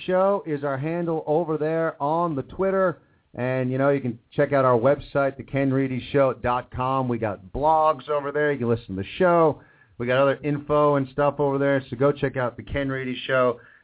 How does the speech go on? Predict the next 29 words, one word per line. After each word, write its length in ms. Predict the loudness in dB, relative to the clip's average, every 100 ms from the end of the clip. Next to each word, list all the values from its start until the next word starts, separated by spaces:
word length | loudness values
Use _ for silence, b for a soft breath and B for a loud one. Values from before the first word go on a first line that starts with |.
| _
dot 280 | 0 0 -2 -4
com. 380 | -2 0 -2 -4
Check 140 | -2
out 140 | 0
what's 160 | 0 0
going 320 | 0 2 2
on 240 | 2 0 0
over 200 | -2 -2
there. 360 | 0 0 -2 b b b 0
Uh, 120 | 4
we're 80 | 4
gonna 140 | 4 2
get 240 | 0 0
right 220 | 2 2
into 340 | 0 -2 0 2
it. 180 | 2
As 160 | 2 2
always, 400 | 2 4 2 0
I 80 | -4
got 160 | -6
my 120 | -6 -4
tag 320 | -4 -4 -4
team 220 | -6 -4
partner 400 | 0 -2 0 -2
on 120 | -2
the 80 | -2
line. 480 | -4 -2 -2 -2 -6 b b b _
Dave 280 | 0 2
is 100 | 2